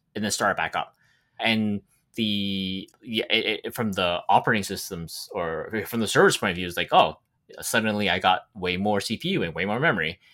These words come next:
but all the data's there." So it, it, and it was, it just works. So we've done that several times just to, you know, increase the sizes of our boxes.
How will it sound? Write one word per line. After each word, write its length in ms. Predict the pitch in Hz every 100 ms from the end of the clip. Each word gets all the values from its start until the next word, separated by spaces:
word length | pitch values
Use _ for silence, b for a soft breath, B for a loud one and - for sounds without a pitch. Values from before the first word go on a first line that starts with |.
| b
but 120 | 113 113
all 120 | 120
the 100 | 107
data's 280 | 101 95 -
there." 220 | 92 69 -
So 200 | - 110
it, 200 | 92 113 -
it, 160 | 127 -
and 180 | 120 131 -
it 140 | 123
was, 220 | 120 117 -
it 140 | 107
just 140 | 120 95
works. 280 | 143 -
So 240 | - 90 87
we've 240 | 117 113 -
done 160 | 117
that 140 | 117 101
several 220 | 120 107
times 280 | 107 90 87
just 240 | 98 -
to, 220 | 92 73 -
you 180 | 85 87
know, 100 | 85
increase 300 | - 90 -
the 60 |
sizes 340 | - 87 85 82
of 60 |
our 60 | 80
boxes. 480 | 85 85 87 -